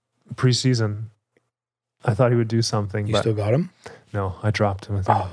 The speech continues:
Speaker 1: week two. I know, I regret
Speaker 2: Did you
Speaker 1: that.
Speaker 2: pick him up?
Speaker 1: I'm gonna try to, but, uh, yeah, the Rashad Penny injury was pretty much guaranteed. But I hear a lot of good things about Kenny Walker, a lot of good things, and he, his stats were great: eight carries, eighty-eight yards, and a touchdown.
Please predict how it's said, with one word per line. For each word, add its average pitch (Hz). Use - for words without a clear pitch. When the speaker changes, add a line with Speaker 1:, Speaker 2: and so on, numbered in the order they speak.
Speaker 1:
week 104
two. -
I 113
know, 113
I 104
regret 110
Speaker 2:
Did 113
you 113
Speaker 1:
that. 104
Speaker 2:
pick -
him 110
up? 160
Speaker 1:
I'm 110
gonna 120
try 113
to, 104
but, 120
uh, 120
yeah, 127
the 123
Rashad 120
Penny 123
injury 113
was 113
pretty 117
much 113
guaranteed. 117
But 117
I 113
hear 143
a 127
lot 113
of 107
good 107
things 104
about 104
Kenny 107
Walker, 98
a -
lot 110
of 101
good 98
things, 101
and 117
he, 120
his 131
stats 123
were 113
great: 113
eight 120
carries, 117
eighty-eight 113
yards, 113
and 110
a 107
touchdown. 98